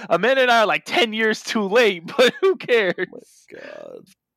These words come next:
Speaker 1: Amanda takes the test, and guess where she la-, lands?
Speaker 2: Slytherin.
Speaker 1: Slytherin.
Speaker 2: Bro.
Speaker 1: I'm like, "Oh, really? Look at that! Look how the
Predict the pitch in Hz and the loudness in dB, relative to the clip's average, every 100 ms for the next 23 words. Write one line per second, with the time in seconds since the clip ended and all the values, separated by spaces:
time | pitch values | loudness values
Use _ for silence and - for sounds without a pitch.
0 | _ _ _ _ _ _ _ - 151 175 | _ _ _ _ _ _ _ -6 -2 2
1 | 294 339 370 - 214 - 220 185 254 247 | 2 2 0 0 0 -2 -16 -4 -2 -2
2 | 175 165 247 - 285 - 294 285 151 127 | -6 0 0 0 -6 -4 -4 0 -2 -2
3 | 165 160 117 117 - _ - 147 139 120 | -2 0 -2 -10 -20 _ -14 -8 -6 -6
4 | 107 98 _ _ _ _ - - 330 359 | -10 -14 _ _ _ _ -20 -2 4 4
5 | 415 214 170 135 147 156 - 135 131 131 | 4 4 2 0 -6 -20 -20 -14 -8 -6
6 | 127 120 110 110 _ _ _ _ _ _ | -6 -8 -12 -20 _ _ _ _ _ _
7 | _ _ _ - 277 247 190 - 254 302 | _ _ _ 0 2 4 4 2 4 6
8 | 269 339 453 466 453 339 185 170 196 359 | 6 4 4 4 4 2 -2 -4 -4 -4
9 | 440 480 - 392 208 165 143 - 202 277 | 0 -2 -2 0 4 4 2 -4 -4 -2
10 | 381 226 196 | 0 0 0